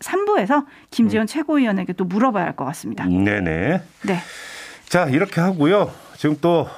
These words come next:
Speaker 2: 산불이 지금 완전 진화가 되지 않고 있는데요.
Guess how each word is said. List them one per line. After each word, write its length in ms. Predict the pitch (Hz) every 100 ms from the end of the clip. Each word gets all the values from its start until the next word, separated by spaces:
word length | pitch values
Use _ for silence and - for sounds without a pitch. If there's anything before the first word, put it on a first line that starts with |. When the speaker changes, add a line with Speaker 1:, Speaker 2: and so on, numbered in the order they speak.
| - - - -
Speaker 2:
산불이 920 | - 202 226 - 196 180 175 170 156 135 - _
지금 240 | - 131 104
완전 360 | 101 156 190
진화가 360 | 151 117 117 120
되지 300 | - 98 101
않고 320 | 78 - 104
있는데요. 640 | 90 87 80 76 98 101